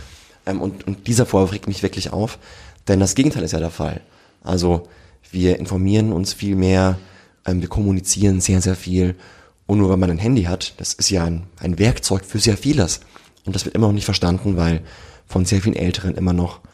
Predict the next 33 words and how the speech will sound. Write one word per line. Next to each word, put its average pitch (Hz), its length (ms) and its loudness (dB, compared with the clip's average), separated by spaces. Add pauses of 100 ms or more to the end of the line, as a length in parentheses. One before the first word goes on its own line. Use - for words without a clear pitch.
(360)
ausgegangen 85 640 0
wird, 80 260 -4 (360)
dass - 160 -6
man 82 120 0
hier 85 260 -2
einfach 85 340 -6
nur 80 420 0 (300)
dumme 113 260 6
Dinge 95 320 2
tut - 380 0 (160)
mit 85 300 -8 (200)
dem 80 100 -2
Handy. 85 440 -2 (640)
Aber 92 140 2
man 87 180 4
macht 87 160 -2
ja 92 60 2
viel 92 160 -2
mehr 95 160 4
damit. 80 360 -2
Man 82 120 -4
kommuniziert, 85 840 0
man - 100 -6
informiert 82 400 0
sich, - 280 -2
man 82 220 -2
guckt - 300 -4
sich - 160 -4
Videos 82 280 2
an 76 200 -4
und 82 120 -2
so - 120 -4
weiter. - 260 -6